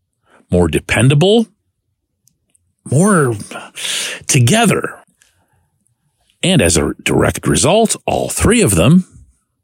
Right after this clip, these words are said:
have now made for a pretty good line. You feel pretty good when you send those guys over the boards. You really do. So yeah, this, this can matter.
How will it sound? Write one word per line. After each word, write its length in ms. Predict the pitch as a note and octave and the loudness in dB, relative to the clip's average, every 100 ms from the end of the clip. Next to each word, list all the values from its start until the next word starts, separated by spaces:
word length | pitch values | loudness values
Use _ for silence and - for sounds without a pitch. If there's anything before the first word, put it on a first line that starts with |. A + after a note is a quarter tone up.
| _ _ - - _ _ - _ | _ _ -18 -18 _ _ -20 _
have 200 | - G3 | -2 2
now 200 | D#3+ F#2+ | 2 2
made 280 | A#2 F2 A2+ | 2 2 2
for 160 | D3+ | 0
a 40 | F#3+ | 0
pretty 280 | - E2 A2+ | 0 -2 0
good 240 | A#2 F3+ | 0 2
line. 500 | D#3 A#3 G#3+ - - _ _ _ _ | 4 4 2 0 -6 _ _ _ _
You 160 | D3+ | 2
feel 300 | C3 - E2 | 2 2 -2
pretty 280 | - - B2 | 0 0 2
good 200 | C#3+ A3+ | 2 4
when 180 | B3+ E3+ | 4 4
you 80 | A2 | 4
send 280 | - G#2 F2 | 2 2 4
those 200 | F2 D#2+ | 2 2
guys 320 | D#2+ D#2 D2 | 2 2 2
over 200 | F2+ D#2+ | 2 2
the 80 | D2+ | 0
boards. 380 | E2 D2+ - | 0 0 0
You 80 | D#2 | 0
really 240 | E2+ C3+ E3+ | 2 4 4
do. 360 | F#3 C4+ - _ _ _ _ _ _ _ _ _ _ _ _ _ _ _ - | 4 2 0 _ _ _ _ _ _ _ _ _ _ _ _ _ _ _ -6
So 180 | - D#3+ | 0 2
yeah, 360 | F#3 A#3+ - - _ _ | 2 2 -2 -10 _ _
this, 420 | F3 G3+ - - _ _ _ _ - | 0 0 -2 -4 _ _ _ _ -10
this 220 | - G3 - | -2 -2 -2
can 720 | - - C4+ A3 E3 F#2+ B2 - - | -2 0 2 2 2 2 0 -2 0
matter. 600 | C#3 G#3 D3 D#2 - | 2 2 -2 -4 -6